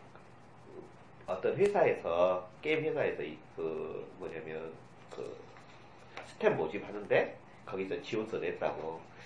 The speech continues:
그게 잘 돼야 된다고 막 이렇게 이야기하는 거야. 근데 그, 그 녀석의 삶은 우리가 분명 동경해야 하는 삶은 아니야.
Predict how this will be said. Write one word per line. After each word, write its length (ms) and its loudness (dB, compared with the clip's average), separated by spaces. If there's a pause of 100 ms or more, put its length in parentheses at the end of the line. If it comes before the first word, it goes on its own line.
(140)
그게 200 -4
잘 200 -2
돼야 280 2
된다고 720 -4
막 200 -2
이렇게 280 -6
이야기하는 340 -10
거야. 200 -10 (1120)
근데 480 8 (1500)
그, 760 10 (120)
그 200 6
녀석의 840 6
삶은 640 0 (580)
우리가 800 10
분명 720 0 (100)
동경해야 760 0
하는 160 0
삶은 300 -4
아니야. 580 0